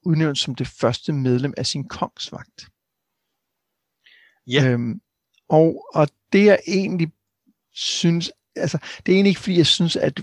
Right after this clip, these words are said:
Speaker 1: Rolly er en specielt spændende karakter. Øhm, men, øh,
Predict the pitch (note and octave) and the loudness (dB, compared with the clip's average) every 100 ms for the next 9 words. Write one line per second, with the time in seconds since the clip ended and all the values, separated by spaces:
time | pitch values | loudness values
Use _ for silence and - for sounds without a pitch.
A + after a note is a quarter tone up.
0 | D3 C#3+ C#3 D3+ C3 - - - D3 - | 0 2 4 2 0 -2 -4 0 0 -2
1 | - - C3+ C3 C#3+ - - B2 - - | -10 0 2 2 0 -2 -4 -6 -4 -2
2 | C3+ - - - - _ - B2+ A#2+ A2 | -2 -4 -20 -20 -20 _ -2 0 0 -2
3 | A#2 - _ _ _ _ D3+ D3+ C#3+ - | -6 -10 _ _ _ _ 2 2 2 -2
4 | - - _ - C#3+ C3 A#2+ A#2 - | -14 -20 _ 2 4 6 4 0 -2